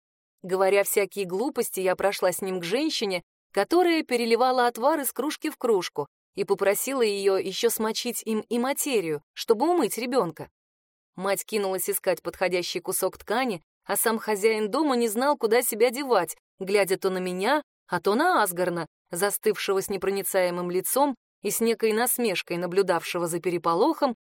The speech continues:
который учинил наш приход. Я попробовала губами лоб ребенка, который был жирным от мази и пах травами.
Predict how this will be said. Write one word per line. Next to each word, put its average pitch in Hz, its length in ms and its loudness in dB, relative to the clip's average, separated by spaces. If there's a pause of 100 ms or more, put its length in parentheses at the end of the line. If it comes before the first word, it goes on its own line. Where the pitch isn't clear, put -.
(160)
который 285 440 0
учинил 214 520 -2
наш 180 280 -4
приход. 180 560 -6 (1000)
Я 190 240 0
попробовала 185 600 0
губами 190 440 0
лоб 185 240 -2
ребенка, 214 520 0 (320)
который 214 420 0
был 208 280 0
жирным 208 480 -4
от 180 140 -4
мази 190 420 -2 (260)
и 202 80 -8
пах 208 280 -2
травами. 160 600 -2